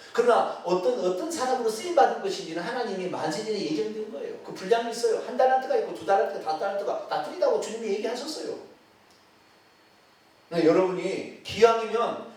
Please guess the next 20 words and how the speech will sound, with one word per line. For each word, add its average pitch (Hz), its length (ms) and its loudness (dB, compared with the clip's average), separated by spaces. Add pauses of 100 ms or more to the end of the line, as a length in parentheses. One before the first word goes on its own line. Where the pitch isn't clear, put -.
(140)
여러분에게 185 720 0
주신 156 320 -8
그 - 160 -4
분량만큼 180 720 2
이 - 60 -14
땅에 - 220 -2
채우게 285 360 -8
되기를 170 220 -4
축원합니다. - 680 -2 (400)
그걸 - 240 -2
다 220 140 -2
채워서 - 480 -10 (580)
하나님 104 300 -4
영광을 120 360 -2
위해서 104 300 -10 (220)
써야 - 180 4
되는 - 240 0
것이죠. - 300 -10 (400)
그렇다면 208 840 4 (240)
우리가 240 640 2